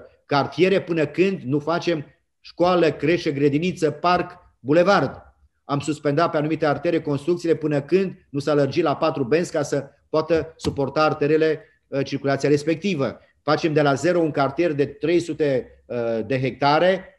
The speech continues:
noi realizând planul urbanistic zonal și expropierile pentru școală, creșă, grădiniță, bulevard, astfel încât după aceea privații să vină să construiască.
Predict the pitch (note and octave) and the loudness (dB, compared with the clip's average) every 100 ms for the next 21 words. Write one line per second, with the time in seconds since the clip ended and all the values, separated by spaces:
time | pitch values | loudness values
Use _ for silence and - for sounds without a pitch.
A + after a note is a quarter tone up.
0 | _ B2+ F#3 A3 D3+ C3+ C3+ B2 D#3+ C#3+ | _ -2 4 4 4 2 0 -2 -4 0
1 | D#3+ D#3 C#3 B2 C3 D3+ C#3+ A#2+ C3+ C3+ | 0 0 -2 0 -2 -2 -4 -4 -2 0
2 | E3 D3+ - - - F3 D#3+ - D#3 D3+ | 0 0 -4 -18 -4 0 0 0 0 0
3 | C#3+ F3 D#3+ C#3 C#3+ B2+ B2 E3+ E3+ C#3+ | 2 2 2 0 -2 -2 -6 -2 0 0
4 | D#3 D#3 C#3 C#3+ D3 C3+ C3+ A#2+ C3 E3+ | -2 -2 -2 -2 -2 -2 0 0 2 0
5 | F3 - _ - D3 E3 D3 D3+ B2 C3 | -2 -10 _ -6 -4 -2 -4 -4 -4 -4
6 | C3+ E3+ C#3 A2+ D3+ D#3 C#3 B2 D3 D3 | -2 -2 -2 -2 -2 -2 -6 -6 -6 -4
7 | D3 D3 C#3+ D#3+ D#3 - A2 - | -4 -4 -2 0 -2 -4 -10 -10